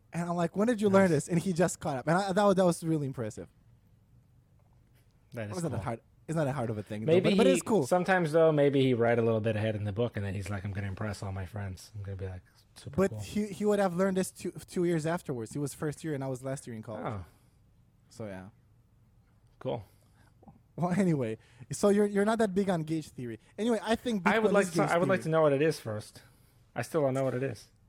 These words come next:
Speaker 2: What's,
Speaker 1: You know
Speaker 2: what,
Speaker 1: what?
Speaker 2: how about this?
Speaker 1: I
Speaker 2: How about tell me this? What's not?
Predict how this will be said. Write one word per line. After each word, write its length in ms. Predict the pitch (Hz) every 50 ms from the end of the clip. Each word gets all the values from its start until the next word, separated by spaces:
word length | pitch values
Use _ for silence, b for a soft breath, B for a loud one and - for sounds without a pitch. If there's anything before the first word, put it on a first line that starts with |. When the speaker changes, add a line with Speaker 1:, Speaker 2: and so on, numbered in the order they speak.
| _ _ _ _ _ _ _ _ _ -
Speaker 2:
What's, 100 | 147 165
Speaker 1:
You 80 | 208 220
know 80 | 226
Speaker 2:
what, 120 | 220 - -
Speaker 1:
what? 100 | - -
Speaker 2:
how 100 | 185 196
about 180 | 185 190 180
this? 140 | 180 190 185
Speaker 1:
I 60 | 180
Speaker 2:
How 80 | - 156
about 160 | 147 151 -
tell 140 | - 170 156
me 100 | 156 151
this? 300 | 135 147 139 - - - b b b b b b b b
What's 260 | - 127 127 - - 110
not? 340 | 107 110 113 120 135 -